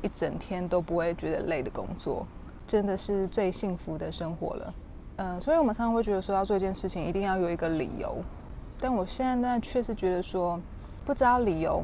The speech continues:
没有关系，当下想做就去做，而是做了之后呢，我们之后就会知道理由是什么了。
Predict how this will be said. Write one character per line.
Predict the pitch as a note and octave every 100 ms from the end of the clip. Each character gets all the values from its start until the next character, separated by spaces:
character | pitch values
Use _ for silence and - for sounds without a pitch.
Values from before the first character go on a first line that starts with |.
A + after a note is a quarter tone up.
| F3
没 | G3
有 | F#3
关 | F3 E3+ F3
系， | - D#3+ D#3+ - - - -
当 | - B3
下 | B3+ A3
想 | F#3+ D3+
做 | E3 F3+ E3
就 |
去 | F3 F3 -
做， | F#3 - - - - -
而 | A3
是 | B3+ - -
做 | - D4+
了 | G#3+
之 | F3+ -
后 | G3+ G#3
呢， | F#3 - - -
我 | F3
们 | E3+ D#3+
之 | F#3+
后 | F#3+ F#3+
就 | F3
会 |
知 | E3+
道 | D#3+
理 | D#3+ -
由 | F3+
是 | -
什 | - -
么 | -
了。 | -